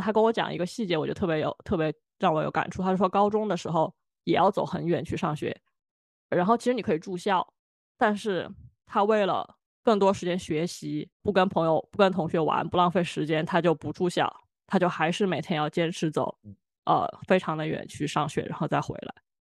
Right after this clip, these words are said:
Speaker 1: 对，所以我就觉得很感人，
Speaker 2: 嗯。
Speaker 1: 而且我外公就是当年他们全村第一个大学生嘛，在他们那个年代。
Speaker 2: 哇。
Speaker 1: 所以我就觉得，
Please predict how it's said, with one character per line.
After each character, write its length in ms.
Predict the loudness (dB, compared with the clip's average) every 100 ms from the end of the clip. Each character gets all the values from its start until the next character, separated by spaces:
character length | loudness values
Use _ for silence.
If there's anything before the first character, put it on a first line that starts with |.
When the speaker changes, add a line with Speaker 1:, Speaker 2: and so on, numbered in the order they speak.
| _ 0
Speaker 1:
对， 220 | 0 2
所 140 | 2
以 40 | 2
我 140 | 2
就 80 | 0
觉 160 | -2 0
得 120 | 0
很 200 | -2 -2
感 200 | 0 0
人， 120 | -2
Speaker 2:
嗯。 40 |
Speaker 1:
而 80 | -4
且 100 | 0
我 60 | 4
外 160 | 4 4
公 160 | 0
就 140 | -2 -2
是 240 | -2 -2 -6 _ 0
当 120 | 2
年 80 | 2
他 100 | 0
们 100 | -2
全 240 | -2 -4
村 280 | -2 -2 -2
第 100 | 0
一 60 | 0
个 100 | 4
大 160 | 2
学 180 | 0 -6
生 200 | -6 -6
嘛， 160 | -6 -8
在 120 | -8
他 160 | -6
们 60 | -4
那 80 | -4
个 60 |
年 200 | -4 -8
代。 160 | -6 -6 -8 _ _ _ _ _
Speaker 2:
哇。 320 | -8 -6 -6 -4
Speaker 1:
所 140 | 2
以 60 | 2
我 160 | 2
就 140 | 0 -2
觉 180 | -2 -2
得， 200 | -2